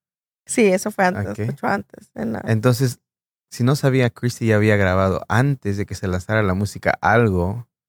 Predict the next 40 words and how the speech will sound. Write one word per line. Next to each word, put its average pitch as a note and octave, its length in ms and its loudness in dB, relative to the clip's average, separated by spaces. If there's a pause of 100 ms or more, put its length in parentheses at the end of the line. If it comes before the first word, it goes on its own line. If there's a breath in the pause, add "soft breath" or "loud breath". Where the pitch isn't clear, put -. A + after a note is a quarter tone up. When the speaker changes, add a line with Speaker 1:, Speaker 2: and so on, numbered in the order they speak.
(360)
Speaker 2:
¿Y A2+ 100 -4
cómo D#3+ 320 2
es D3 140 -2
que D3 140 -6
sucedió A#2+ 460 0
eso? - 180 -6
¿Cómo A2+ 400 -2
un A#2+ 120 2
amigo A#2+ 420 2
era A#2 340 2
D A2 280 -4
J B2 180 -4
más B2+ 140 -8
o B3+ 40 2
Speaker 1:
Es C4 120 2
Speaker 2:
menos? F#3 200 -4
Speaker 1:
que D#4 160 -2
yo D4+ 80 -2
traía D4 280 -4
un D4+ 80 -6
noviecillo D4+ 500 -2
por C4 220 0
ahí. G3+ 220 2
<laughs> - 560 -4
Yo A3 160 4
traía A#3+ 180 4
un B3 60 0
noviecillo B3+ 640 2 (380 soft breath)
y A#3+ 160 0
yo A3 100 4
le G#3 140 2
quería A3 180 0
hacer A3 180 -4
como A3+ 260 -6
que F#3 600 -2 (100)
un G3 200 -4
regalo G#3 340 4
para G#3+ 220 2
San F#3+ 160 -2
Valentín. F3+ 520 -2